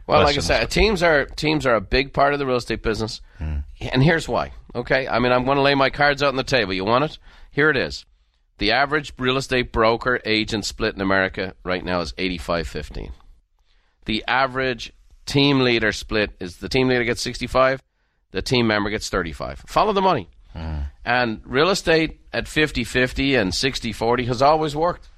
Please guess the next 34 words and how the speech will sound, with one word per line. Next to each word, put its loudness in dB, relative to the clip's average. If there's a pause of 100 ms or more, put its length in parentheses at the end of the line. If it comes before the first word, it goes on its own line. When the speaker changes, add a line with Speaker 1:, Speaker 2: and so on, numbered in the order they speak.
(180)
Speaker 1:
for 2
a 2
broker. -2 (600)
And 2
in 0
the 0
modern 4
world 0
we -4
live -2
in -6
today 0
with -2
technology -2
and -2
support -6
and -4
all 2
the -2
different -6
things -4
that -6
are 0
out -6
there, -4 (220)
individual 0
agents -4
are -6
demanding 0
a 0
higher -2
commission. -6
I 2
did. -2